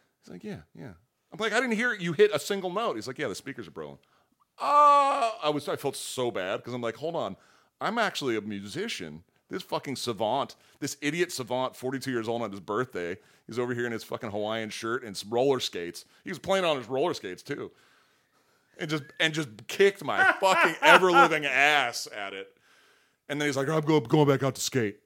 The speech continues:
Speaker 1: and was just out there, just nonstop.
Speaker 2: Dude, it was, went hard. Bet the dude was tuckered
Speaker 1: Yeah,
Speaker 2: out.
Speaker 1: and
Speaker 2: Slept
Speaker 1: we're all
Speaker 2: in the car on the way back.
Speaker 1: Dude, and we're,
Speaker 2: <laughs>
Speaker 1: we're all sitting, we're all just, like, sitting at a fucking picnic bench in there 'cause that's all they have is, like, plastic picnic benches, you know,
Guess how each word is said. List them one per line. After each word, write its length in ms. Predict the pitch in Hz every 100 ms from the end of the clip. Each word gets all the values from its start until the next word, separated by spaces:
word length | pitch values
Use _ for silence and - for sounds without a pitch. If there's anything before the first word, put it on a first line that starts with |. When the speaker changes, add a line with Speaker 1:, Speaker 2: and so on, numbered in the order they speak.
| _ _
Speaker 1:
and 100 | 139
was 100 | 139
just 180 | 139 139
out 260 | 113 110 104
there, 240 | 80 71 _ _ _
just 160 | - 135
nonstop. 760 | 147 139 131 123 104 113 87 - _
Speaker 2:
Dude, 420 | - 139 139 110 92 90 _ -
it 40 | 110
was, 160 | 113 -
went 200 | 139 233
hard. 380 | 110 120 175 147
Bet 120 | 131 131
the 60 |
dude 160 | 120 139
was 140 | 123
tuckered 320 | - 139 135 120
Speaker 1:
Yeah, 200 | - 226
Speaker 2:
out. 60 | 190
Speaker 1:
and 100 | 170
Speaker 2:
Slept 60 | 160
Speaker 1:
we're 40 | 277
all 120 | 240
Speaker 2:
in 60 | 147
the 60 |
car 160 | 139 151
on 80 | 160
the 60 |
way 160 | 160 165
back. 340 | 165 175 190
Speaker 1:
Dude, 220 | - 202 160
and 120 | 156
we're, 360 | 190 214 254 - -
Speaker 2:
<laughs> 100 | -
Speaker 1:
we're 240 | 151 220
all 120 | 196
sitting, 480 | 175 - 175 175 147 139
we're 160 | 135
all 100 | 160
just, 160 | 135 120
like, 140 | 110
sitting 280 | - 120 123
at 80 | 113
a 40 | 95
fucking 400 | 80 113 104 98
picnic 380 | 113 110 95
bench 240 | 85 87 87
in 80 | 85
there 160 | 82 85
'cause 100 | 92
that's 160 | 87
all 100 | 92
they 80 | 82
have 300 | 82 85 82
is, 80 | 78
like, 160 | 78
plastic 420 | - 87 85 82 -
picnic 280 | 92 90 -
benches, 300 | 73 76 73
you 60 | 73
know, 160 | 78